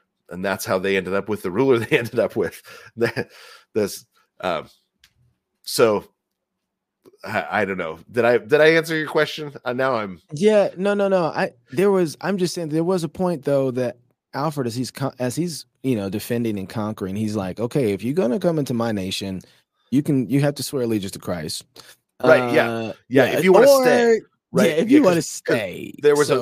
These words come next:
Speaker 1: there was a
Speaker 2: So
Speaker 1: whole group of pirates that were given the, uh, the option of bapt-, you, you can get baptized, swear allegiance, join us, um, or you can go,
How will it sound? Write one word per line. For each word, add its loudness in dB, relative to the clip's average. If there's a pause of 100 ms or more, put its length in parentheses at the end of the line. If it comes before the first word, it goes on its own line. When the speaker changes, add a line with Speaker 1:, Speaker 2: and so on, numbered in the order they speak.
(120)
Speaker 1:
there 4
was 0
a -2
Speaker 2:
So -6
Speaker 1:
whole 2
group -2
of -6
pirates -2
that -6
were -8
given -4
the, -6 (160)
uh, -8 (120)
the -8
option -6 (100)
of -6 (480)
bapt-, -4 (100)
you, -10
you -10
can -10
get -6
baptized, -4
swear -6
allegiance, -10
join -8
us, -12 (640)
um, -4 (160)
or 2 (240)
you -12
can -14
go, 0